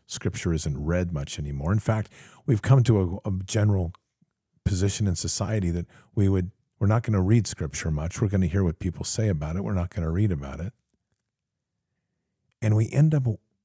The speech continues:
willfully <laughs> walking into these traps that we create, prisons that we create. Because the tools that we're given, which are of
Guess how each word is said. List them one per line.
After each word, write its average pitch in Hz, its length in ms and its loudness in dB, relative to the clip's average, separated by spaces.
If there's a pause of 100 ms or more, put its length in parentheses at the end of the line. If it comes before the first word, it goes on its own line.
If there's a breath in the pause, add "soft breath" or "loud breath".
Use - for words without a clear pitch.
(220)
willfully 117 500 2
<laughs> - 60 -2
walking 90 500 0
into 87 220 0
these 80 180 -8
traps 76 540 -10 (300)
that 98 100 -2
we 135 240 -4
create, 131 340 -2
prisons 135 400 2
that 120 120 -2
we 117 100 0
create. 107 500 -2 (2750)
Because 104 500 0 (640)
the 104 120 0
tools 131 520 -2
that 113 100 -2
we're 95 160 0
given, 98 480 0
which 87 180 -4
are 95 260 -2 (200)
of 98 300 -2